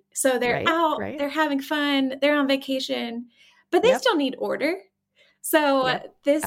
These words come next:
Speaker 1: is going to
Speaker 2: absolutely.
Speaker 1: be such a gift to them, uh, with this packing cube set.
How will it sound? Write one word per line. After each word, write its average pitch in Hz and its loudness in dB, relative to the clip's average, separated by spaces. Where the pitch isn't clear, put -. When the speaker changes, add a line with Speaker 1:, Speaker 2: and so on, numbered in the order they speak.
Speaker 1:
is 294 0
going 262 0
to - -4
Speaker 2:
absolutely. 190 -4
Speaker 1:
be 226 -6
such 381 -2
a 262 2
gift - -4
to 240 -2
them, 196 -6
uh, 214 0
with 220 -4
this 208 -2
packing 285 0
cube 214 -2
set. 196 -4